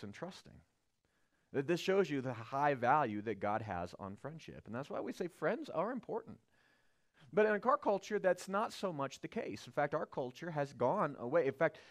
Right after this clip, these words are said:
in the last twenty years, you know, the number of Americans that say they don't have any friends at all has quadrupled. It quadrupled? How do you say that? It's four times more. That's, that's crazy to me.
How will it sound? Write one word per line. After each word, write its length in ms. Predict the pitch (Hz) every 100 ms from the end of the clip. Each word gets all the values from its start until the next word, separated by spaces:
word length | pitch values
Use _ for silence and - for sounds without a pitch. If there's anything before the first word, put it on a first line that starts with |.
| -
in 100 | 135
the 80 | 143
last 480 | 139 156 226 - - - -
twenty 340 | 185 226 -
years, 580 | 208 156 196 110 110 240 - - - _ _ _ _
you 100 | 151
know, 100 | 190
the 160 | 143 123
number 260 | 135 180 214
of 100 | 165
Americans 540 | 135 127 139 135 123 113
that 160 | 107
say 140 | - 123
they 120 | -
don't 160 | 123 120
have 160 | 110 -
any 180 | 120 143
friends 300 | 143 143 135
at 100 | 107
all 200 | 110 139
has 180 | 123
quadrupled. 580 | - 120 90 92 - 185 _ _ _ _ _ -
It 100 | 98
quadrupled? 500 | - 95 123 - 175
How 60 | 214
do 40 |
you 60 | 165
say 120 | 117
that? 120 | 87 - - -
It's 160 | 147
four 260 | - 208 226
times 380 | 202 208 147 143
more. 300 | 185 - - - _ _ _ _ _ _ _ _ _ _ _
That's, 200 | - -
that's 220 | 233 247
crazy 460 | - - 262 294 247
to 160 | - 110
me. 260 | 78 -